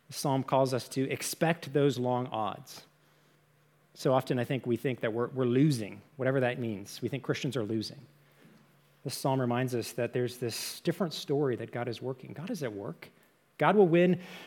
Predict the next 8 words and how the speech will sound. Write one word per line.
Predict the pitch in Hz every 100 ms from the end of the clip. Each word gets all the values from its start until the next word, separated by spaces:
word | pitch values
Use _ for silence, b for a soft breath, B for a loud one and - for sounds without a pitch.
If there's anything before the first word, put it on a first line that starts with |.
| B
the | 160
victory. | 143 175 180 143
We | 131
don't | 147 170 180 B
sort | B 180 165
of |
have | 147 175 170 160
these | 165 143 -